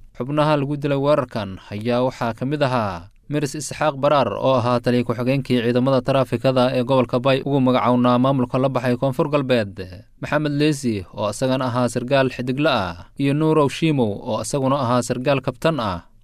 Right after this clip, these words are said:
halka kuwa dhaawacyada ay soo gaareenna oo ku jiro sargaal kale oo xidigla ah, kaasoo magaciisa lagu soo gaabiyey Iimaan. Waxaa jira maxaabiis,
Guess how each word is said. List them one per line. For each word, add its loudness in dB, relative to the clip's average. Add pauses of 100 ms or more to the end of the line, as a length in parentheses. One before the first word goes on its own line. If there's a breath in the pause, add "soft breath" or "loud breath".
(100)
halka 0
kuwa 2
dhaawacyada 4
ay -2
soo 2
gaareenna 2
oo -6
ku -2
jiro 2
sargaal 0
kale 0
oo -2
xidigla -2
ah, -2 (200)
kaasoo 0
magaciisa 0
lagu 0
soo 0
gaabiyey 2
Iimaan. 2 (720)
Waxaa 0
jira 0
maxaabiis, 0